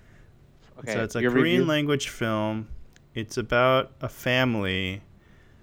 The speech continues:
Speaker 2: and all I can say is, starts out, they're, they're a poor family,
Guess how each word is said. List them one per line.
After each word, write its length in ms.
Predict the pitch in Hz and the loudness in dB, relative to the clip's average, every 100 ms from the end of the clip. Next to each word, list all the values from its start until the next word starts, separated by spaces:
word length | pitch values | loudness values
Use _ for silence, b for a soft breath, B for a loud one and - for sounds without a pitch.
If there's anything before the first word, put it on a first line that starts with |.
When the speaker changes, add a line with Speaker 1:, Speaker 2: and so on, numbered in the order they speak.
| b b - - | b b -20 -6
Speaker 2:
and 420 | 123 117 113 110 - - - | -2 -2 -2 -4 -10 -20 -8
all 200 | - 123 | 2 4
I 100 | 127 | 4
can 180 | 131 131 | 2 -4
say 520 | - - 113 113 107 - | -6 -2 2 2 0 -2
is, 360 | 110 104 104 | 0 0 0
starts 280 | - 120 113 | -2 -4 -2
out, 220 | 127 107 | -2 -2
they're, 140 | - 113 | -2 -2
they're 160 | 110 | -2
a 40 | 104 | -2
poor 320 | - 131 135 | -2 0 0
family, 680 | 131 104 101 98 95 92 95 | 2 -2 0 -4 -6 -6 -8